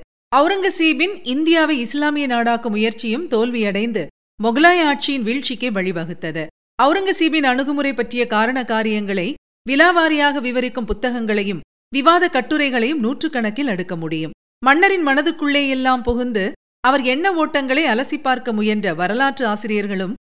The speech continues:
நிறையவே உண்டு. நம்மை பொறுத்தவரையில் அவுரங்கசீப் எடுத்த நடவடிக்கைகளையும் அதன் விளைவுகளையும் மட்டும் எடுத்துக்கொண்டு எல்லோராலும் ஏகமனதாக ஒப்புக்கொள்ளப்பட்ட வரலாற்று தகவல்களோடு நிறுத்திக் கொள்வோம்.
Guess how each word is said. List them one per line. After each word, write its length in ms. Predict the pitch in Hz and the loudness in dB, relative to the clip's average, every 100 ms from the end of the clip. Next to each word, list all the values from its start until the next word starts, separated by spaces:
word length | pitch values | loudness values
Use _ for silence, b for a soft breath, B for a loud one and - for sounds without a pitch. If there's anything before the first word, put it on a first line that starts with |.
| _ - | _ -4
நிறையவே 420 | 208 240 277 262 | 2 2 2 0
உண்டு. 340 | 277 160 156 156 _ _ - | -4 -4 -6 -8 _ _ 0
நம்மை 300 | - 330 403 | 2 2 2
பொறுத்தவரையில் 600 | 330 320 294 247 277 330 | 0 2 2 2 2 2
அவுரங்கசீப் 560 | 233 285 285 285 277 | 2 0 -4 -4 0
எடுத்த 280 | 226 220 220 | 0 0 -2
நடவடிக்கைகளையும் 920 | 185 185 254 254 240 226 208 202 185 294 _ _ | -2 0 -2 -2 -2 -2 -2 -2 -6 -8 _ _
அதன் 280 | 247 285 285 | 0 2 2
விளைவுகளையும் 560 | 262 339 349 330 294 | 2 2 2 2 0
மட்டும் 260 | 247 240 254 | -2 -2 -2
எடுத்துக்கொண்டு 640 | 214 208 240 226 214 190 139 _ _ - | -2 -2 -4 -4 -2 -2 -6 _ _ 0
எல்லோராலும் 580 | 262 311 359 320 294 320 | 2 6 6 6 4 2
ஏகமனதாக 600 | 254 277 294 277 269 269 | 2 2 0 0 0 0
ஒப்புக்கொள்ளப்பட்ட 840 | 302 233 302 269 254 247 220 208 | 0 -2 -4 -2 -2 -2 -4 -4
வரலாற்று 460 | 185 202 240 254 233 | -2 0 0 -2 -4
தகவல்களோடு 600 | 202 202 214 208 196 208 | -4 -2 -2 -2 -2 -2
நிறுத்திக் 440 | 262 185 - - 170 | -2 -4 -4 -6 -4
கொள்வோம். 320 | 156 160 | -4 -4